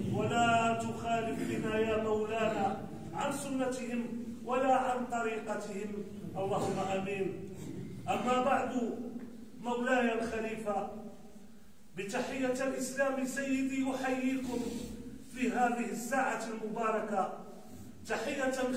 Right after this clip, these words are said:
خالدة ثابتة لازمة، فسلام الله عليكم سيدي تعمكم نفحاته ورحمة الله وبركاته،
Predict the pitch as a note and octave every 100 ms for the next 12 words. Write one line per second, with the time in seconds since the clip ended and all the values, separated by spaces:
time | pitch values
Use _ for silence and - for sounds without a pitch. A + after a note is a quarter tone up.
0 | C4 C4 B3+ B3+ A#3+ A#3 A#3 - A#3+ A#3
1 | A3+ - G#3+ - G#3+ G3 G3 F#3 E3+ E3
2 | D#3+ - - - - - - - - E3+
3 | F#3+ G3 G3+ G3+ G#3 G#3+ - A#3 A#3+ B3
4 | B3+ - A#3+ B3+ C4 B3+ B3+ B3+ B3+ A#3+
5 | - A#3+ - - - A3 F#3+ - - C#4+
6 | - C4 B3+ B3 A3+ G#3+ G#3+ G#3+ G#3+ G#3
7 | G3 G#3+ G3 G#3+ - - - - A3 B3
8 | - G#3+ - G#3 G3 G3 F#3 E3 F3+ -
9 | - - - A#3+ B3+ G#3+ - - G3+ -
10 | F#3+ E3+ -